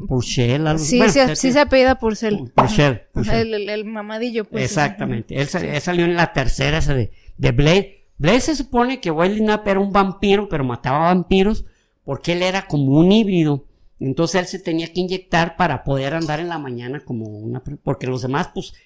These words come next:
Speaker 1: en cuanto les daba el sol, pues, se, se deshacían, ¿no?
Speaker 2: Moridos.
Speaker 1: Y luego salió la de Underground, Under-, Underworld, Underworld,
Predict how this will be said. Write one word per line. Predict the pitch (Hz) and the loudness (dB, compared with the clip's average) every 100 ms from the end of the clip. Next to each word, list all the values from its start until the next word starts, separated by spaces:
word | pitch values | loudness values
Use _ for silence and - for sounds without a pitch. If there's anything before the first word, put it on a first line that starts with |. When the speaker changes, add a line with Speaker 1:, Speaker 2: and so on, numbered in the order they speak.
| _ | _
Speaker 1:
en | 127 | -8
cuanto | - 107 | -6 -4
les | 127 127 | -2 0
daba | 143 156 | 0 0
el | |
sol, | 139 143 - | -2 -6 -6
pues, | - - | -6 -6
se, | - 101 101 104 - _ _ _ - | -6 -12 -12 -14 -16 _ _ _ -8
se | 131 | -4
deshacían, | 127 110 - 214 | -4 -4 0 4
¿no? | |
Speaker 2:
Moridos. | 226 254 226 214 - - - _ _ | 6 6 4 0 -8 -14 -16 _ _
Speaker 1:
Y | 139 | -2
luego | 160 190 208 | 2 4 4
salió | 175 170 180 | 4 4 4
la | 190 | 4
de | 170 151 135 | 4 2 2
Underground, | 185 240 214 233 233 262 - | 2 2 4 6 6 4 0
Under-, | - 175 202 190 - | -2 0 0 -2 0
Underworld, | 180 208 214 190 185 196 254 302 - - | 2 2 2 4 6 8 6 2 -8 -4
Underworld, | 151 170 180 185 202 277 | 2 4 6 6 6 2